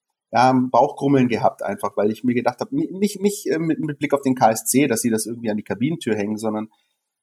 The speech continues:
mir wurde das alles ein bisschen zu runtergespielt. Also das, das kommt mir immer so lapidar rüber und ich finde, der V F B hat einfach momentan nicht das Recht, gerade mit Blick auf die vergangenen Spiele seit der Corona-Pause, ähm, solche lapidaren Aussagen zu treffen in dieser Phase. Generell bin ich absolut bei dir, Chris,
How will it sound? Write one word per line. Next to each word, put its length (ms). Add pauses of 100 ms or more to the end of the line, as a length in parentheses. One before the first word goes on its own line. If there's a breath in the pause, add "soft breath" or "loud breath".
(300)
mir 320
wurde 160
das 160
alles 260
ein 40
bisschen 240
zu 100
runtergespielt. 840
Also 200
das, 220
das 300
kommt 220
mir 80
immer 140
so 80
lapidar 560
rüber 180
und 240
ich 140
finde, 180
der 100
V 180
F 100
B 120
hat 140
einfach 240
momentan 460
nicht 160
das 180
Recht, 340 (480)
gerade 280
mit 120
Blick 160
auf 120
die 100
vergangenen 440
Spiele 280
seit 220
der 80
Corona-Pause, 880 (440)
ähm, 300
solche 320
lapidaren 500
Aussagen 460
zu 100
treffen 280
in 100
dieser 240
Phase. 400
Generell 460
bin 160
ich 120
absolut 300
bei 160
dir, 160
Chris, 340